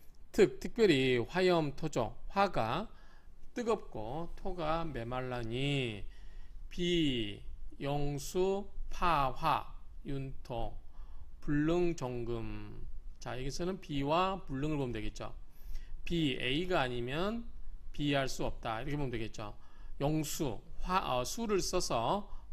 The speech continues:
파화, 화를 깨뜨리고 윤토, 토를 적셔주지 아니하면 불능, 종금, 금이 존재할 수가 없다. 금이 어떻게 해요?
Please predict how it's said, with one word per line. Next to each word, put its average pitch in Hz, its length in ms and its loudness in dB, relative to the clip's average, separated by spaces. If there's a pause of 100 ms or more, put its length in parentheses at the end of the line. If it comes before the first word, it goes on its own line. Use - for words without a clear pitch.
파화, 170 800 2
화를 160 500 4
깨뜨리고 165 880 2 (320)
윤토, 135 580 -2
토를 196 400 4
적셔주지 135 960 -2
아니하면 110 1080 -2 (640)
불능, 175 440 8
종금, 127 580 -2 (260)
금이 160 560 2 (300)
존재할 127 760 0
수가 170 340 0
없다. 110 520 -4
금이 156 240 0
어떻게 143 220 -2
해요? 226 140 2